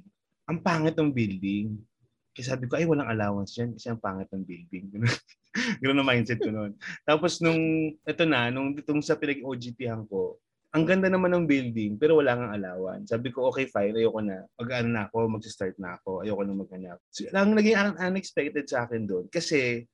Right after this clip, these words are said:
hindi man ako nabigyan ng ano, ng allowance. Pero ang saya ng O J T ko, kasi na-experience ko maging boss, na-experience kong mag-manage ng mga other O J T, mga ganyan.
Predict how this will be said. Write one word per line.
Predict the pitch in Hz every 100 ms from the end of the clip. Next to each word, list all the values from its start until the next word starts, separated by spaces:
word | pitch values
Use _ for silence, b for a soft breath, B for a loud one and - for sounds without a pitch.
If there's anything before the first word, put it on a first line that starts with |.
| _ _ _ -
hindi | 175 202
man | 208 196
ako | 190 180
nabigyan | 180 160 156 147 139 139 135
ng | 127
ano, | 107 95 90 101 - _ _
ng | 127 127 123
allowance. | 123 107 101 98 85 95 -
Pero | 165 170
ang | 165
saya | 165 170 151
ng | 147
O | 139 127
J | 117 117
T | 113
ko, | 104 92 85 87 _
kasi | 127 160
na-experience | 156 147 - 135 127 120
ko | 117
maging | 104 98 139 139
boss, | 113 110 113 -
na-experience | 104 98 98 - 101 95 95 95 -
kong | 98 95 95 95 92 b b b
mag-manage | - 101 110 101 104 104 101
ng | 107
mga | 101 101 101 -
other | 104 98 98
O | 92
J | 95 151 165
T, | 156 131 120
mga | 101 92
ganyan. | 110 143 131 117